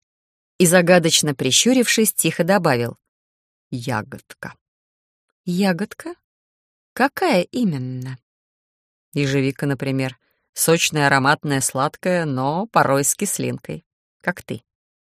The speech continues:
Как ни странно, в ежевике больше полезных и лечебных свойств,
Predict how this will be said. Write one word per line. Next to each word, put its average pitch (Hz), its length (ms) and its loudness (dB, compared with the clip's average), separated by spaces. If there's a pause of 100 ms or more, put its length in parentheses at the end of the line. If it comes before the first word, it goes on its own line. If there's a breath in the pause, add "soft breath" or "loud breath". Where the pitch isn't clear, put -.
(260)
Как - 220 -2
ни 151 100 0
странно, 143 560 2
в 135 40 -2
ежевике 147 640 0
больше 151 480 2
полезных 131 600 0
и 131 40 -4
лечебных 131 500 -4
свойств, - 560 -6